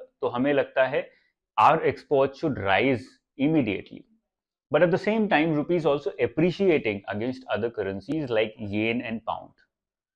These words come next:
Due to its appreciation, the demand for Indian exports in these markets is also falling down.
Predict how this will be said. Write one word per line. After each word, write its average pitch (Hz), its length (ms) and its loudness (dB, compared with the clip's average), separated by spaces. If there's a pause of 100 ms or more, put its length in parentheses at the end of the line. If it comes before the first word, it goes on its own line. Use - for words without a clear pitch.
(400)
Due 180 240 4
to 220 120 8
its 190 240 2
appreciation, 165 840 0 (380)
the 117 100 2
demand 117 440 0
for 131 160 0
Indian 123 240 0
exports 139 540 -2
in 160 220 2
these 151 260 2
markets 113 680 0 (100)
is 123 160 -6
also 110 380 2
falling 95 480 -2
down. 90 240 -12